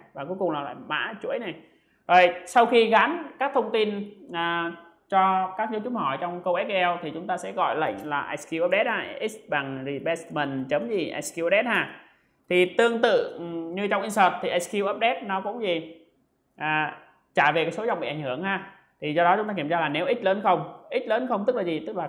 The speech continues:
có dòng bị thay đổi ha. Có dòng bị thay đổi thì ta hiển thị lại thông tin thôi, chúng ta gì? Là hiển thị này, toàn bộ ha, C D,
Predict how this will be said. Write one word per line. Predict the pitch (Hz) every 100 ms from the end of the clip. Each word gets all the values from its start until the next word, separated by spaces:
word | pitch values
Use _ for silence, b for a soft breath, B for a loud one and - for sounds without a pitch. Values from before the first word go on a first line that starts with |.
| -
có | 156 214 233
dòng | 170 151
bị | 120
thay | 175 160
đổi | 117 113 185
ha. | 175 - B B B
Có | 220
dòng | 254 190
bị | 170
thay | 190
đổi | 175 143
thì | 147
ta | - 180
hiển | 147 127 165
thị | -
lại | 185
thông | 175 180
tin | 175
thôi, | 180 165
chúng | 170
ta | 165
gì? | 160 139 - -
Là | 139 123
hiển | 120 107 156
thị | 139
này, | 165 147 - - _ _ _ -
toàn | 127 127
bộ | 131 -
ha, | 160 156 175 143 -
C | -
D, | 156